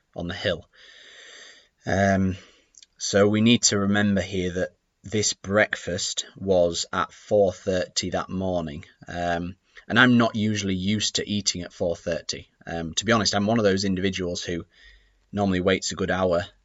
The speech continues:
between waking and eating anyway. Um, so the morning of the event,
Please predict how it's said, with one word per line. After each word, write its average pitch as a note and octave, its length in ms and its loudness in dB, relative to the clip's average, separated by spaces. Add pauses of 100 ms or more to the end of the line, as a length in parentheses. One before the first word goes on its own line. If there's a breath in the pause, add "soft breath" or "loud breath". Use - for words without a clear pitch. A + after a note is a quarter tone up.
between F2+ 420 -4
waking F2+ 560 -2
and E2+ 100 -8
eating F#2 340 -4
anyway. E2+ 380 -4 (380)
Um, E2 340 -6 (680)
so G2 280 -2 (800 loud breath)
the A2+ 100 0
morning B2 340 8
of G#2+ 100 2
the G#2 120 2
event, G2 420 2